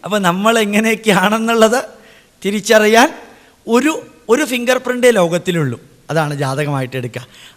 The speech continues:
അപ്പം ഞാനിങ്ങനെ ആയത് എങ്ങനെയാണെന്ന് നോക്കണമെങ്കിൽ ഒരു മാപ്പ് നമ്മുടെ കയ്യിൽ തന്നിട്ടുണ്ട് ജാതകത്തിൻ്റെ, കറക്റ്റ് ടൈം എടുത്തിട്ട്. പക്ഷെ അവിടെ എല്ലാത്തിലും ഒന്ന് മനസ്സിലാക്കേണ്ടത് ആത്മാവിനല്ല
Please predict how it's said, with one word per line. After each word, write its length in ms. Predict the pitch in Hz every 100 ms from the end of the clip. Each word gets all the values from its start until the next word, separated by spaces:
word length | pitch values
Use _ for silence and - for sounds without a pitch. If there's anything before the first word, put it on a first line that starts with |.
| -
അപ്പം 200 | 165 175
ഞാനിങ്ങനെ 600 | 156 151 170 160 160 165
ആയത് 340 | 143 143 156
എങ്ങനെയാണെന്ന് 560 | 156 147 156 170 170 165
നോക്കണമെങ്കിൽ 720 | 156 151 180 190 185 196 226 - - - - _ _ _ -
ഒരു 140 | 220
മാപ്പ് 520 | 247 196 175 185 - 220
നമ്മുടെ 260 | 185 175
കയ്യിൽ 260 | 165 165 151 160
തന്നിട്ടുണ്ട് 400 | 139 131 135 127
ജാതകത്തിൻ്റെ, 680 | 123 131 127 120 - - - -
കറക്റ്റ് 360 | 135 - 139 120
ടൈം 240 | 131 123 127
എടുത്തിട്ട്. 400 | 110 - - - - - - - -
പക്ഷെ 160 | 208
അവിടെ 280 | - 180 214
എല്ലാത്തിലും 640 | 220 226 254 262 294 311 320 -
ഒന്ന് 160 | 170
മനസ്സിലാക്കേണ്ടത് 540 | 160 135 - 123 123 117 - _ _
ആത്മാവിനല്ല 1400 | 113 120 123 - 143 131 131 135 127 127 143 190 294 -